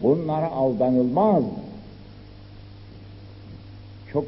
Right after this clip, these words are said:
affınıza sığınarak söyleyeceğim, domuzdan post, gavurdan dost olmaz.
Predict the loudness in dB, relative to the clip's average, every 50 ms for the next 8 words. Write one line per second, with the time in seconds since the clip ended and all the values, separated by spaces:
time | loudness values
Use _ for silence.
0 | 0 0 0 0 0 0 0 2 2 2 0 -2 -2 -2 -2 0 0 0 2 2
1 | 0 -2 -4 -4 -4 -2 -2 0 0 0 0 0 0 0 0 2 4 2 2 0
2 | -2 -10 -12 -12 -12 -14 -16 -16 -18 -18 -18 -8 0 4 6 6 8 8 6 4
3 | 4 2 2 2 2 2 2 4 4 4 4 4 2 -4 -8 -10 -2 0 2 2
4 | 4 4 2 0 0 -2 -2 -2 0 0 0 0 0 -2 -4 -4 -4 -2 -2 -2
5 | -2 -2 -2 -2 -2 -4